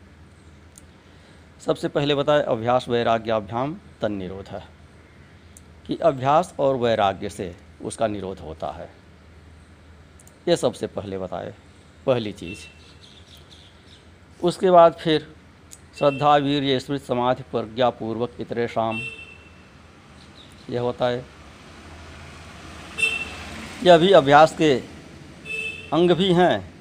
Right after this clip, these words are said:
और अलग से भी हैं। फिर बताए ईश्वर प्रणिधानाद्वा कि अथवा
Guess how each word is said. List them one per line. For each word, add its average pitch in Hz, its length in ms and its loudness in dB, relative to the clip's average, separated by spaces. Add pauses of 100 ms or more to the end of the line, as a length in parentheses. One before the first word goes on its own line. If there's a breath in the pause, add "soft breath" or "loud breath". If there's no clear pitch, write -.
(120)
और 135 260 4
अलग 120 220 2
से 131 200 -4
भी 135 180 -4
हैं। 143 260 -8 (1600)
फिर 170 140 2
बताए 170 360 8
ईश्वर 147 380 2
प्रणिधानाद्वा 139 920 0 (600)
कि 139 80 -6
अथवा 135 580 4